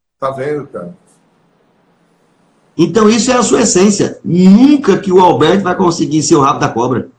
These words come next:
Speaker 1: E, e, e o que, o que é muito difícil, Ederson, as pessoas entenderem que hoje eu trago pros meus filhos, não é o quanto o pai ganha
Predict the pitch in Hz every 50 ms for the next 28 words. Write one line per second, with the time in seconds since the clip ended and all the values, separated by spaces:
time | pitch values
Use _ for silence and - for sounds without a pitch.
0 | _ _ _ _ _ _ _ _ _ _ _ _ _ _ _ _ _ _ - 139
1 | 160 170 175 165 - - 196 180 196 202 202 208 202 202 196 196 185 - - -
2 | _ _ 175 175 196 185 185 - 220 226 226 220 - - 175 170 - 196 202 196
3 | 185 214 - - - 180 185 - - - 208 208 - - 165 151 147 - - -
4 | 147 143 139 143 143 - 147 143 - - 147 139 - 151 147 147 143 139 - 147
5 | 127 113 113 131 160 175 165 - 101 - - _ _ _ _ _ _ _ _ _
6 | _ _ - - 170 170 170 170 165 165 160 151 151 147 143 143 143 - - -
7 | - 151 170 190 214 214 208 - - 135 - 135 135 139 147 147 - 170 180 202
8 | 202 185 180 - 170 160 147 135 135 170 220 226 - - - - 143 - - -
9 | - - - - - _ _ _ _ _ _ _ _ _ _ _ 139 160 165 165
10 | 185 220 254 262 - - _ - 214 220 226 220 - - - - - 170 170 175
11 | 180 175 139 127 131 143 139 135 131 127 120 113 104 101 101